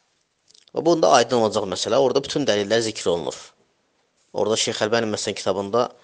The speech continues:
namazı tərk edən hökmü kitabında bütün dəlillər zikr olunur. Və ixtilaflar gətirilir və sonda şeyx, e, öz, e, görüşünü də öz bildirir orada, həmin kitabda. Və namazın tərki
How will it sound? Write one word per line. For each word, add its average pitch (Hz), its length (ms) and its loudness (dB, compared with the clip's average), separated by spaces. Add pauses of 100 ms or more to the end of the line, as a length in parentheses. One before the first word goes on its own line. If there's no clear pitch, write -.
(400)
namazı 104 320 -2
tərk 104 160 -4
edən 101 200 -2
hökmü 107 200 -10
kitabında 95 440 -4
bütün 135 200 -6
dəlillər 104 400 0
zikr 98 220 -4
olunur. 78 260 -8 (680)
Və 104 120 -2
ixtilaflar 113 540 0
gətirilir 123 500 -4
və 120 100 2 (140)
sonda 104 400 -2 (560)
şeyx, - 460 -2 (560)
e, 50 240 -12 (640)
öz, - 260 -8
e, - 260 -10
görüşünü 104 520 -4
də 113 180 0
öz - 160 -6 (360)
bildirir 92 440 -8 (320)
orada, - 300 -8
həmin 95 160 -10
kitabda. - 380 -10 (2000)
Və 117 220 0
namazın 165 580 2
tərki 131 400 0